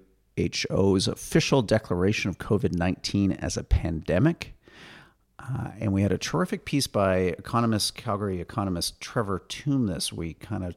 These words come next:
setting out just potentially the deep economic scars this pandemic has left on Canada. So I want to get into that with you guys in the second half of the show. I think it's one of the more important pieces we published in the Hub in the last week, and I urge everyone to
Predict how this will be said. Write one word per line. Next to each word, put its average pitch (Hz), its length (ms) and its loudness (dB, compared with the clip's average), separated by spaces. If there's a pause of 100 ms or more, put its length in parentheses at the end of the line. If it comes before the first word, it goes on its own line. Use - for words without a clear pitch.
setting 156 480 -2
out 110 180 0
just - 380 -4
potentially 107 560 -4
the 78 120 -4
deep 139 320 -4
economic 98 520 4
scars 95 560 2
this - 120 -4
pandemic 82 500 -2
has 82 140 -4
left 87 440 0 (240)
on 85 160 2
Canada. 87 480 10
So - 120 2
I 92 40 4
want 113 160 4
to 120 60 4
get 92 180 4
into 92 320 2
that 80 420 2
with 90 180 -2
you 95 80 -2
guys 80 280 0
in 95 40 -6
the 92 60 -6
second - 360 0
half 82 160 -2
of - 20 -10
the 80 80 -6
show. 73 240 -4
I 85 60 -4
think 120 120 -4
it's - 120 -8
one 98 80 0
of 90 60 0
the 87 60 0
more 82 160 0
important 85 480 -6
pieces 110 340 0
we 85 160 0
published 113 640 8 (180)
in 135 200 8
the 98 140 8
Hub 92 260 6
in 85 40 2
the 87 80 2
last 85 400 2
week, 87 300 0
and 82 80 -2
I 82 120 -2 (120)
urge 90 320 0
everyone 80 600 0
to - 300 -2